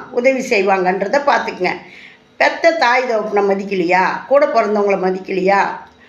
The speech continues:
கொண்டவளை, அதாவது மனைவியை மதிக்கலையா, இப்படியெல்லாம் பண்றானா, அதுக்கு நவக்கோள்களும் வேலை செய்ய ஆரம்பிச்சிடுவாங்க. இவனுக்கு இப்படி கொடுக்கணும், அப்படி கொடுக்கணுன்னுட்டு.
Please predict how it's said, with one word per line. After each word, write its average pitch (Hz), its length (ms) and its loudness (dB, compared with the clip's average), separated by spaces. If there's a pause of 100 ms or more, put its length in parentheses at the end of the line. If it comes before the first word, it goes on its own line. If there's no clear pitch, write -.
(220)
கொண்டவளை, 262 440 2
அதாவது 240 580 2
மனைவியை 226 520 2
மதிக்கலையா, 190 600 0
இப்படியெல்லாம் 254 680 2
பண்றானா, 202 500 0 (140)
அதுக்கு 277 600 0
நவக்கோள்களும் 262 960 2 (400)
வேலை 247 220 0
செய்ய 185 260 2
ஆரம்பிச்சிடுவாங்க. 170 720 -2
இவனுக்கு 240 300 -2
இப்படி 214 240 -6
கொடுக்கணும், 208 500 -2
அப்படி 202 240 0
கொடுக்கணுன்னுட்டு. 185 720 -4